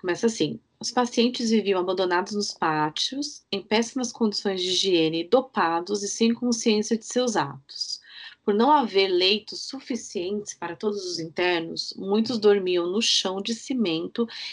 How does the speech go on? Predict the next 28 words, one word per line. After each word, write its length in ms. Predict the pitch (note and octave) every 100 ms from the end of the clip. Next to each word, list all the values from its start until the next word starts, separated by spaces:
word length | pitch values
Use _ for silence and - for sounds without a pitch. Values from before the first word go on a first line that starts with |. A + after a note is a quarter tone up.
| - _
improvisando 880 | A#3 B3 A#3+ B3 A#3 A3 G3+ F#3 G3+
o 40 |
colchão 540 | A3 A#3 A#3 - G3 G#3+
com 260 | - A3+
capim. 640 | A3+ - D3+ - G3 E3+ E3 _ _ _ _ - - - - -
Havia 260 | F#3 G#3+
até 140 | G#3+ A#3+
mesmo 320 | A3 G3+ G3+
muitos 420 | G#3 B3 - -
pacientes 720 | - A3+ - - F3+ G3 -
dormindo 380 | F#3+ F#3+ G3 F#3+
junto 320 | F#3 G#3+ A3
à 20 |
privada 380 | A3 F#3+ F#3 G#3
sanitária. 720 | - A#3 A#3+ - E3 D#3 D#3 - _
Os 140 | -
pacientes 440 | - A#3 B3 C4+ C4
amontoavam-se 880 | A#3+ A3+ A3+ G#3+ F3+ F#3 G#3+ A3+ -
para 140 | G3+
receber 340 | G#3 G3 A3+ F#3+
a 40 |
comida 440 | F#3+ G#3 F3+ F3+ A3
que 100 | G3
era 100 | F3+
despejada 1040 | G#3+ C#4+ - C#4 B3+ A3+ F3 E3+ F3+ G#3 -
em 200 | A3+ B3
buracos 640 | B3+ A#3 F#3 G3 - A3 -
abertos 680 | - G#3+ F#3 F3+ - - -